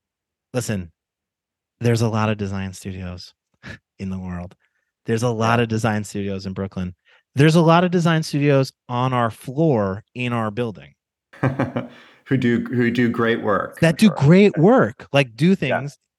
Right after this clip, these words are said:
Speaker 1: Shout out to them. They're across the hall. <laughs> They're amazing. You know what I mean? But, like,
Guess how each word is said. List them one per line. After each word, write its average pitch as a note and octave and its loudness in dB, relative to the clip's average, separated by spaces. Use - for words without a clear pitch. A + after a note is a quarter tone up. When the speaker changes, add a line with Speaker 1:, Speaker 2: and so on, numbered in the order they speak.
Speaker 1:
Shout D#3 0
out E3 -2
to D#3+ -2
them. E3 -2
They're D#3 -2
across D3+ -4
the D3 -8
hall. D3+ -10
<laughs> - -20
They're D3 -8
amazing. E3 -4
You D3+ -2
know D3+ 0
what D3+ 0
I D3+ -2
mean? D#3+ -4
But, D3 -6
like, B2+ -4